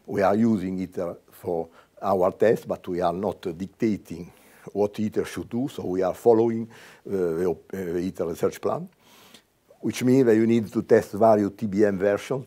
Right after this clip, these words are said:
per each T B S, of it, because of, to take into account, as I said before, different iter operating condition, <clears throat> while simulating demo condition. Uh,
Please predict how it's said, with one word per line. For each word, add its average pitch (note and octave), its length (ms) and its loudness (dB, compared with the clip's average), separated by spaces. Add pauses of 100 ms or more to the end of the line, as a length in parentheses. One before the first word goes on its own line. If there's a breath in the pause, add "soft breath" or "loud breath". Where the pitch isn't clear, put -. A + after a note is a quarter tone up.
per G#2 120 4
each G2 240 -6
T G#2+ 100 -12
B G2 160 -2
S, G2 320 -2 (1200 soft breath)
of A2+ 240 0
it, G#2 340 -6
because G#2+ 440 4
of, F#2+ 240 0
to - 80 -18
take - 240 -8
into A2 160 -6
account, G2 340 -4
as F2+ 100 -6
I F#2 60 0
said F2+ 460 -2
before, F#2 600 -2
different E2+ 520 -10
iter G2+ 260 -6
operating F#2+ 500 -6
condition, A2+ 520 -6 (200)
<clears throat> F3+ 240 4 (580 loud breath)
while G#2 360 2
simulating F#2+ 640 -4
demo F2+ 280 -4
condition. A#2+ 580 -6 (1500 soft breath)
Uh, G#2+ 160 0